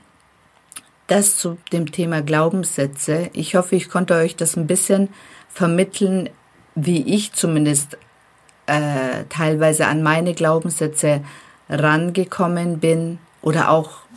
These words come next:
das hat jede Mutter, den Glaubenssatz, keine gute Mutter zu sein. Und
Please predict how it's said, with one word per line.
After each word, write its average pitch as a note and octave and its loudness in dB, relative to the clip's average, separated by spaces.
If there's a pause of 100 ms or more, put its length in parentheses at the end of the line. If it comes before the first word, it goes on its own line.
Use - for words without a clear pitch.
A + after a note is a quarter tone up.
(480)
das E3 -2
hat D3+ -4
jede D#3+ 2
Mutter, E3+ -2 (320)
den D#3 0
Glaubenssatz, D#3 0 (360)
keine E3+ -2
gute E3 -2
Mutter G3+ 0
zu - -4
sein. C#3+ -6 (1400)
Und D#3+ -2